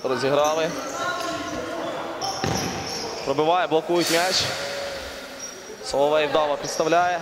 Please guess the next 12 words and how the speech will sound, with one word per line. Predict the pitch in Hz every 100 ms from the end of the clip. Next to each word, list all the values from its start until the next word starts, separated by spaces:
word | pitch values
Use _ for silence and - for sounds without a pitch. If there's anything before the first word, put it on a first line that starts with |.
| 165
з | -
Кованим. | 165 156 156 160 - - - - - - - - - - - 392 381 381 370 - - 370 - - - -
Небезпечно. | 160 - 240 226 220 202 156
Двадцятий | 196 240 226 233
номер | 240 226
зараз | 214 214
Тячева. | 240 233 226 226 160 - - - - - - - - - - -
Чудово | 185 220 214
його | 208 -
заганяють | 202 208 202 190
в | 202
кут. | 226 240